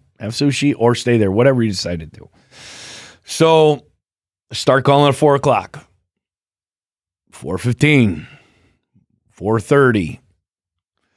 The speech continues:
I flip over to social media, and they decided at close on Wednesday night that they were not gonna open on Thanksgiving.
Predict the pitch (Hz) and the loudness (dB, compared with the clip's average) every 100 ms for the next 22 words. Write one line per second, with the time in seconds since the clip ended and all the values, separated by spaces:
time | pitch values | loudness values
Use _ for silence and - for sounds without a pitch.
0 | _ _ _ _ - 92 95 - 117 117 | _ _ _ _ -8 -2 -2 0 -2 2
1 | 120 113 110 107 95 90 - - _ _ | 2 2 0 0 -4 -8 -20 -20 _ _
2 | _ - 110 - 123 190 190 190 180 131 | _ -6 -6 -2 0 2 4 2 2 0
3 | 131 131 127 127 123 123 127 131 120 120 | 0 2 2 2 2 0 0 0 0 0
4 | 117 113 107 _ - 120 117 117 117 113 | 0 -2 -4 _ -8 0 2 2 2 2
5 | 110 113 147 190 196 135 139 143 139 131 | 0 0 0 0 -2 -4 -2 0 0 -2
6 | 127 127 107 110 107 107 95 98 101 - | -2 -2 0 -2 0 -2 -2 -4 -4 -4
7 | 98 69 - | -6 -6 -12